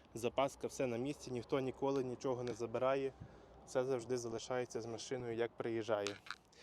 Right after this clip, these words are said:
Також є розетка на дванадцять вольт. Собі поставити холодильник десь, е, як їдете в дальню дорогу автомобільний, чи, е, десь на природі собі заряджати девайси. Такі хромові накладки,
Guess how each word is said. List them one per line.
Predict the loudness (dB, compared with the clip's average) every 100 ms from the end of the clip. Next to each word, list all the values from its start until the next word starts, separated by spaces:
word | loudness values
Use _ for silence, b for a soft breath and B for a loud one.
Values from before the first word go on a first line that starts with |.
| B B
Також | 2 2 2 2
є | 2
розетка | 4 6 6 6 0 -2 B B B
на | -4
дванадцять | -2 0 0 -2 -4
вольт. | 0 0 0 -8 -20 B B 0 0 -2
Собі | -8 -6
поставити | -4 -2 4 8 8 4
холодильник | -2 -4 0 2 2 0
десь, | -2 -2 -10 B B -6
е, | -4
як | -4 -2
їдете | 0 0 0
в |
дальню | 0 0
дорогу | -2 -2 0 -2
автомобільний, | -6 -6 -4 -4 -4 -4 -6 B B B -12
чи, | -2
е, | 0 0 -2 -6 -8 -6
десь | 0 0 0
на | -2
природі | 0 2 2 0
собі | -4 -4
заряджати | 0 0 4 4 4
девайси. | 0 6 6 6 2 -6 B B B B
Такі | -8 -4 -4
хромові | 0 0 2 0
накладки, | -2 2 4 4 2 -6